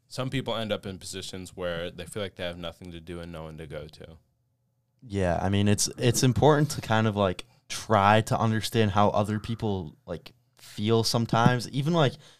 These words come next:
Speaker 2: if you know what they're going through, it's still difficult to kind of put yourselves in their shoes and experience what they experience, to know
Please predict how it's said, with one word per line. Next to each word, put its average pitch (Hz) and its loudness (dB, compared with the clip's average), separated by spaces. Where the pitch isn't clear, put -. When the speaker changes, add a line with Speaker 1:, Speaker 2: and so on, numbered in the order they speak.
Speaker 2:
if 147 -2
you 202 8
know 123 8
what 151 8
they're 127 4
going 113 4
through, 160 0
it's - 0
still 175 6
difficult 120 0
to 104 -2
kind 135 0
of 120 -2
put 135 2
yourselves 120 2
in 117 0
their 110 0
shoes 110 0
and 98 -2
experience 113 2
what 87 -4
they 101 2
experience, 95 -4
to 104 -6
know 104 2